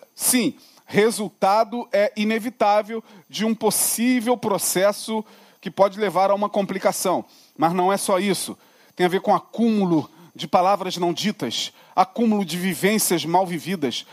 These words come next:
acúmulo de lembranças mal elaboradas, acúmulo de emoções não, não bem, não bem resolvidas, acúmulo de uma vida sufocada, uma vida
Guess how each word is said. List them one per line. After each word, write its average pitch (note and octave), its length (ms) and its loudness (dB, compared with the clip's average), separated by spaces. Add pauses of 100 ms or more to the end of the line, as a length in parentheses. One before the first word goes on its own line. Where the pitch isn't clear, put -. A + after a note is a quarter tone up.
(180)
acúmulo A3 520 2
de F3+ 240 -4
lembranças G3+ 840 0
mal F#3+ 240 2
elaboradas, F3 760 0 (300)
acúmulo A#3+ 440 2
de E3+ 160 -2
emoções A3+ 760 0
não, A3 280 0
não G3 360 -2
bem, G#3+ 420 -2 (320)
não G#3 240 2
bem G3 260 0
resolvidas, F3+ 800 -2 (200)
acúmulo C4 580 2
de F#3+ 140 -4
uma A#3 200 2
vida E3+ 600 0 (320)
sufocada, G#3+ 1120 0 (200)
uma G#3 240 2
vida E3 680 0